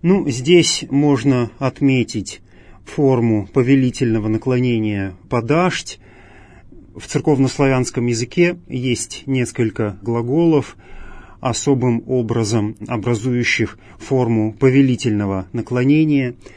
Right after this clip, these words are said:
во втором лице единственного числа. Ну, повелительное наклонение такое наклонение глагола, которое мы употребляем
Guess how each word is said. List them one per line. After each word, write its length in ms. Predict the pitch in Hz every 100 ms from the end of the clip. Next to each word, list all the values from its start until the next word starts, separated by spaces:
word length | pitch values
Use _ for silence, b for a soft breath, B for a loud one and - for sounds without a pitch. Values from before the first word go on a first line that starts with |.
| B B
во 120 | 120
втором 380 | - - 139 120
лице 480 | 117 - 131 131 127 _ - -
единственного 800 | - 120 127 123 113 - 107 104
числа. 560 | 107 - - 107 90 87
Ну, 200 | 131 135
повелительное 720 | 135 123 135 127 - 113 110
наклонение 800 | 110 110 123 143 180 160 127 110 B B B B B B B
такое 320 | 123 - 139 120
наклонение 640 | 117 123 123 123 113 110
глагола, 680 | 107 117 113 147 147 123 110 -
которое 640 | 107 - 123 117 107 92 -
мы 320 | 113 113 110 -
употребляем 840 | - 117 104 113 113 120 101 95